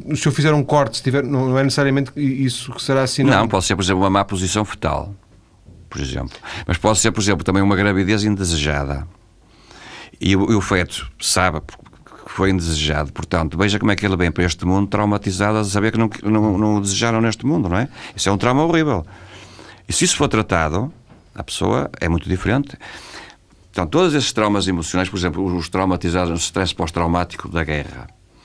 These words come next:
Speaker 2: têm tido resultados fantásticos com isso. Pessoas que tiveram traumas horríveis, emocionais, de, de verem morrer ou de matar ou isso tudo.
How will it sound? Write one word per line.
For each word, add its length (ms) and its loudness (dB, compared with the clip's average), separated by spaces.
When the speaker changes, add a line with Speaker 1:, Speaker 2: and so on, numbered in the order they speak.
Speaker 2:
têm 160 0
tido 220 -2
resultados 400 -2
fantásticos 640 -4
com 180 -6
isso. 200 -8
Pessoas 280 0
que 80 -14
tiveram 320 0
traumas 380 0
horríveis, 580 -2
emocionais, 680 0
de, 100 -2
de 300 -4
verem 220 -2
morrer 360 0
ou 80 -2
de 60 -2
matar 360 -2
ou 100 -2
isso 140 -10
tudo. 160 -12